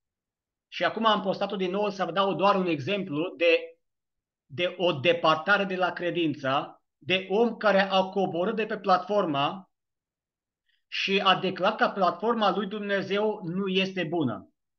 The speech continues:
Și vine cu alte învățături cu scopul de a modifica platforma lui Dumnezeu.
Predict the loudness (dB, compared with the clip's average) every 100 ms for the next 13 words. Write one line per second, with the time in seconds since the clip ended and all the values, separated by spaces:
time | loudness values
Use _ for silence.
0 | _ -10 -4 -2 0 -2 0 2 2 2
1 | 0 -2 -2 -2 0 2 2 2 -2 -12
2 | _ -8 -4 -4 0 0 4 4 4 2
3 | -2 0 2 2 0 4 4 4 0 -2
4 | -4 -2 -2 -2 0 2 2 2 0 -8